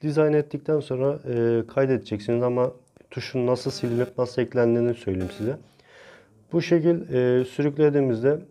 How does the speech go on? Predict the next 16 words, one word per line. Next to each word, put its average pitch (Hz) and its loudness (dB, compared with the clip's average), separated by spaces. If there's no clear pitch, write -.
yukarıda 135 2
çöp 139 -2
kutusu - -10
çıkıyor. - -2
Çöp 135 -4
kutusuna 123 -6
koyup 131 -2
silebilirsiniz. 123 -2
Tuş - -6
eklemek 151 2
için - -4
de 143 4
ekranın 135 2
boş 139 2
bir 135 -2
yerine 120 0